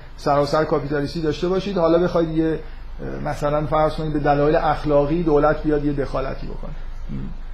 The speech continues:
روز به روز می‌بینید این دخالت‌ها کمتر می‌شه. حالا نظام کاپیتالیستی چی کا-، چه مشکلی ایجاد می‌کنه؟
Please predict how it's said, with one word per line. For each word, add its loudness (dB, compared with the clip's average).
روز 0
به 4
روز 0
می‌بینید -4
این -4
دخالت‌ها -2
کمتر -6
می‌شه. -10
حالا 2
نظام 4
کاپیتالیستی 2
چی -4
کا-، 0
چه 0
مشکلی 2
ایجاد 0
می‌کنه؟ -4